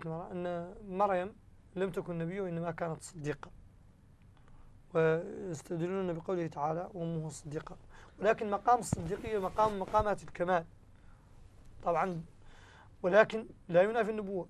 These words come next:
لأن يوسف عليه السلام وصفه، آه، الفتى بقوله: "يوسف أيها الصديق"،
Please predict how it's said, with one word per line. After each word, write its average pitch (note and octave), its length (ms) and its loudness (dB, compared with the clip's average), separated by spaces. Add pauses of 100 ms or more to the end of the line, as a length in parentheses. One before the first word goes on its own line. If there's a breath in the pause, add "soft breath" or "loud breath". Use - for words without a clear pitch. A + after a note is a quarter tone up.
لأن F3+ 220 -2
يوسف G3+ 320 -2
عليه F#3 160 2
السلام E3+ 360 -4 (1160)
وصفه، F3+ 720 0 (240)
آه، E3 280 0 (1040)
الفتى E3+ 480 -2
بقوله: E3+ 400 -4 (120)
"يوسف F#3+ 340 -4
أيها F3 200 -4
الصديق"، E3 540 -2